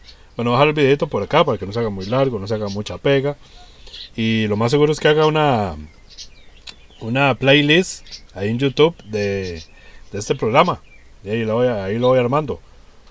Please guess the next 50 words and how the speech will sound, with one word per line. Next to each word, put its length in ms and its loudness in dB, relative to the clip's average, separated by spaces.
Eh, 160 -8
vamos 280 -6
a 40 2
ver 80 0
si, 60 -4
para 240 -4
que 140 -8
no 100 -4
se 160 0
les 160 0
desordene 480 -2
ahí 140 -2
todos 160 0
los 120 -2
videos, 380 0
porque 340 -4
hay 140 -2
una 180 0
playlist 340 0
que 80 -6
se 60 -4
llama 200 0
D 140 -4
V 100 2
D 140 2
Logic, 340 0
pero 140 -4
como 180 -8
hay 80 -2
varios 340 2
programillas 600 2
ahí 160 0
metidos 540 0
y 100 -8
no 80 -6
se 100 -4
les 140 -2
haga 260 -2
una 180 -2
ensalada, 540 4
este 340 -6
lo 80 0
va 60 0
a 40 -2
mandar 280 -2
en 100 -2
uno 140 -4
exclusivo 520 -6
que 120 -4
diga 360 -2